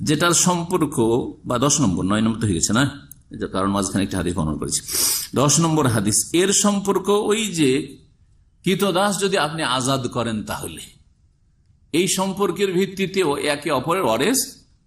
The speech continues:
হতে হবে। মনিব আর যাকে আজাদ করা হয়েছে, কি, স্বাধীনকৃত গোলাম, একে অপরের কি হতে পারবে? ওয়ারেস হতে পারে। যে আগে মারা, কেউ যদি আপন আত্মীয়রা না থাকে, আত্মীয়রা না থাকলে এই মাহরুম, বঞ্চিত,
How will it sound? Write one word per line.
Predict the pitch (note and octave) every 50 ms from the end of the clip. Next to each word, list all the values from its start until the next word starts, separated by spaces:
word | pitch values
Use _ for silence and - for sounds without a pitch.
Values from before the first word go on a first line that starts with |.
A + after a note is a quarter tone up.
| _ _ _ -
হতে | C#3+ D3 D#3+
হবে। | C#3 B2 A#2
মনিব | B2 B2+ B2+ C3+ E3 G#3 G#3
আর | F#3 D#3 D#3+
যাকে | C#3+ C#3 C3 A#2 - D3
আজাদ | C3+ G#2+ G2+ G2+ A2+ G#2+ G2+
করা | - - A2+ G#2 G#2+
হয়েছে, | G#2+ G2+ F#2+ F#2 - - F#2+
কি, | F2+ - G#2+ F#2+ F2 - - - F#2+ F#2+ F#2 F#2 F#2+ G2 G2
স্বাধীনকৃত | - G2+ G2 G#2+ A2+ A2 A2 A2+ G2+ -
গোলাম, | F#2+ F2 F#2 E2+ E2+ D2+ D2+ E2+ F#2+ - - - - _ -
একে | - G2+ G2 - G2+
অপরের | G2+ G2+ A2+ C3 D3 D#3+
কি | D3+ - C#3
হতে | C#3 B2 -
পারবে? | B2+ B2+ B2+ C#3 E3+ G#3 B3 - - - - _ _ _ _ _ _ - -
ওয়ারেস | B2 C#3+ E3 F#3 G3+ G3+ F#3
হতে | G#3+ G3+ F#3 F3
পারে। | E3+ D#3 C#3+ D3
যে | C#3+ D3
আগে | D3 D3 C#3+ C#3+
মারা, | C#3+ C#3+ C#3 D3
কেউ | C#3 C#3+ G3 G3+ G3+
যদি | G3 G3+ F#3+ G3 G3
আপন | - G#2+ - - B2+ A#2
আত্মীয়রা | A2 A#2+ A#2 A#2 - C3+ B2 A#2
না | A2+ F#2+
থাকে, | E2 - G#2 F#2+
আত্মীয়রা | B2+ B2+ - A#3+ B3 B3+ B3
না | A3+
থাকলে | - A3+ A3 A#3 A#3+ B3
এই | D#4+ A3+
মাহরুম, | G#3+ G#3+ F3 D3 B2 G#2+ G#2
বঞ্চিত, | - - - - -